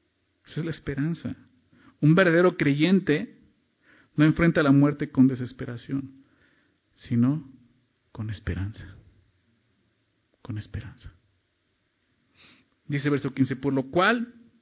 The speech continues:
os decimos esto en palabra del Señor. Esta doctrina debe ser recibida como palabra del Señor. Pablo tiene mucho cuidado en decir esto, esto no se me ocurrió a mí.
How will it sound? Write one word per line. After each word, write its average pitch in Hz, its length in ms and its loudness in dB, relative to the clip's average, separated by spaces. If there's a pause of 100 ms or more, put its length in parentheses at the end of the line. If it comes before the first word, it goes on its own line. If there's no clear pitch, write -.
(1000)
os 120 140 -10
decimos 135 480 2
esto - 340 -10 (960)
en 117 140 -10
palabra 110 360 0
del 98 120 -6
Señor. - 300 -20 (1080)
Esta 185 200 2
doctrina 175 460 4
debe 165 200 4
ser 160 200 -2
recibida 151 500 -2
como 143 400 -4 (960)
palabra 110 500 -4
del 98 140 -10
Señor. 95 360 -16 (840)
Pablo 151 260 0
tiene 156 220 4
mucho 156 320 -2
cuidado 139 180 2
en 143 80 0
decir 131 260 -2
esto, 131 280 -4
esto 135 220 0
no 131 80 4
se 123 140 -4
me 117 80 0
ocurrió 113 340 -2
a 113 60 0
mí. 117 500 4